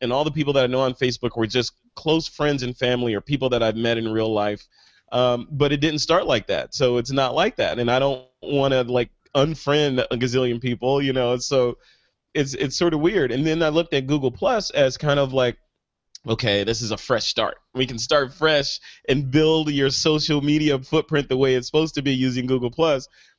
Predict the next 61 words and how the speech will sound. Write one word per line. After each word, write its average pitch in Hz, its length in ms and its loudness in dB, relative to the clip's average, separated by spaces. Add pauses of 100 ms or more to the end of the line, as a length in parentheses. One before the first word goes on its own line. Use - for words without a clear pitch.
but 156 160 -2
then 165 140 2
the 156 120 0
engagement's 160 640 0
not 110 220 0
there. 104 180 0
So 139 140 -2
you 139 120 -4
still 196 380 0
end 151 160 0
up 139 140 0
going 147 300 0
back, 139 220 2 (260)
<laughs> - 280 -12
back 151 160 0
over 151 360 2 (340)
to 170 100 4
the 170 160 4
other 202 180 2
one. 127 200 0
Don't 175 140 2
even 196 120 -4
get 180 100 2
me 156 100 -2
started 180 340 0
on 123 160 0
Pinterest. 131 520 -2
I 139 80 4
haven't 160 140 0
even 131 200 -2
started 123 360 -2
there. 104 340 -2
You 127 200 0
know, 117 160 -2 (520)
I 294 120 -10
don't 392 120 -2
know. 127 200 0 (120)
I 165 140 0
don't 170 320 0
know. 196 60 -10
So, 226 200 2 (260)
so 214 120 -2
you 226 160 0
guys, 214 180 2
the 202 120 0
other, 226 320 0
the 190 120 2
other 233 140 0
thing 196 180 0
that 147 100 2
I 139 80 4
wanted 131 260 0
to 123 60 0
bring 120 260 0
up, 107 100 0
there's 147 160 -2
a 151 60 -8
couple 175 180 0
more 120 160 2
things, 113 240 -6
but 117 160 0